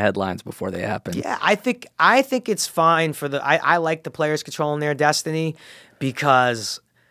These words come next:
Speaker 2: you look at stuff like what happened with Isaiah Thomas, where that dude, like,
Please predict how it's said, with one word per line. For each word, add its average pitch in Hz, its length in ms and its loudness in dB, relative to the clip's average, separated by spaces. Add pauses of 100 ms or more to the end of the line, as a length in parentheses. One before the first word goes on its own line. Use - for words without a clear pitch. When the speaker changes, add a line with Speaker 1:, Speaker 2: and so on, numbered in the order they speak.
(140)
Speaker 2:
you 131 140 -4
look 147 160 4
at 160 100 0
stuff 147 300 0
like 143 220 -2
what 143 120 2
happened 143 280 0
with 143 80 -2
Isaiah 139 320 0
Thomas, 135 400 -6
where 127 80 -2
that 120 160 -2
dude, 127 260 -6
like, 113 200 -4